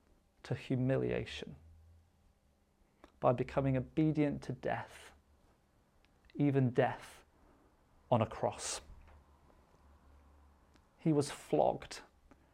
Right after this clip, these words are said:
whipped, and tortured. He looked so weak and feeble. Yet through his humility,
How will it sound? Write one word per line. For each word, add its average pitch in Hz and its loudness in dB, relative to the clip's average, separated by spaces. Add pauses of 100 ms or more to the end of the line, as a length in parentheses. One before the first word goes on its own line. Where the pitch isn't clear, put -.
(400)
whipped, 139 6 (800)
and 123 -2
tortured. - -4 (1700)
He 170 0
looked 190 4
so 156 6
weak 135 4 (840)
and 135 4 (260)
feeble. 135 0 (2250)
Yet 143 4
through 185 10
his 170 8
humility, 127 6